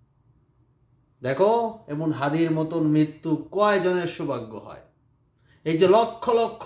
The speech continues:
মানুষের ভালোবাসা, দোয়া, চোখের পানি সৃষ্টিকর্তা অবশ্যই দেখবেন, অবশ্যই দেখবেন তিনি। শহীদদের মর্যাদা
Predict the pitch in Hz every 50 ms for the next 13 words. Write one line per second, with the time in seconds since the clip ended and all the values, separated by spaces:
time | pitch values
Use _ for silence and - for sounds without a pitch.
0 | 240 220 214 208 208 202 202 220 208 208 202 180 185 190 190 190 190 185 185 185
1 | - 190 180 175 147 143 165 165 175 185 175 170 151 127 - - - _ _ _
2 | _ _ _ - 208 202 202 - 214 202 202 185 - - 196 190 190 190 185 175
3 | - 190 180 - - - 185 180 156 175 165 156 - 160 160 160 160 165 170 185
4 | 180 - - - - - 170 156 143 143 135 123 120 110 107 107 92 82 78 -
5 | _ _ _ _ _ _ _ _ _ _ _ _ _ _ _ _ _ _ _ _
6 | _ _ _ _ _ _ _ _ _ _ _ _ _ _ _ _ _ _ _ -
7 | 127 139 151 190 220 226 220 - - - - - 220 208 196 - 165 156 143 127
8 | 127 135 123 117 113 - 107 - 73 - _ _ _ _ _ _ _ _ _ _
9 | _ _ _ _ _ _ _ _ _ _ _ _ _ _ _ _ _ _ _ _
10 | _ _ _ _ _ _ _ _ _ _ _ _ _ _ _ _ _ _ _ -
11 | - 127 110 120 131 123 123 - 135 123 110 110 110 110 107 104 107 107 98 101
12 | 95